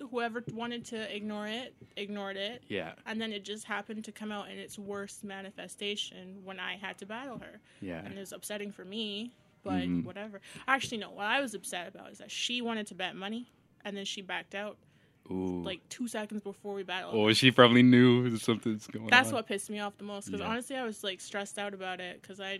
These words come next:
Speaker 1: I don't know, like, that's, like, if you lose, it's, like, a real L, and she was so confident going in, like, "I'm gonna kill her, fuck everything you've, I've done before, I really prep and da, da, da, da, da, da, da." So I thought, "Oh, maybe she won't be trash this time."
Speaker 2: Yeah.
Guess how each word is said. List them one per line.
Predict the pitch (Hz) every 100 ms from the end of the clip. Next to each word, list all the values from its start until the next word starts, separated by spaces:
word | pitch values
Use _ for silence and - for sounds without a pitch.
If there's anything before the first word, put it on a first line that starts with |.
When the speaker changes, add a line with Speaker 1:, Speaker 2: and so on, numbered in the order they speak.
| 196
Speaker 1:
I | 190
don't | 208 190
know, | 185
like, | 190 185
that's, | 202 202
like, | 202 190 214
if | -
you | 208
lose, | 202 262 208
it's, | 156 -
like, | -
a | 120
real | 175 190 180
L, | 190 190
and | 196
she | - 220
was | 208
so | - 254 240
confident | 233 240 247 240 220 185
going | 196 196 240
in, | 240 208
like, | - 226 -
"I'm | 233 233
gonna | 214 -
kill | - 240 233
her, | 208 196 - - - -
fuck | 240 240
everything | 220 233 233 226
you've, | 214 190 180
I've | 196 190
done | 214
before, | 196 - 240 233
I | 196 175
really | 175 208 214
prep | 214 254 240 180
and | 165
da, | 151 151
da, | 165
da, | 220 269 226
da, |
da, | - -
da, | - 202
da." | 269 247
So | 208
I | 214
thought, | 196 220
"Oh, | 285 285
maybe | 226 240 254
she | -
won't | 233 220 214
be |
trash | 277 269 285 226
this | 214
time." | 185 175 185 _ _
Speaker 2:
Yeah. | 113 95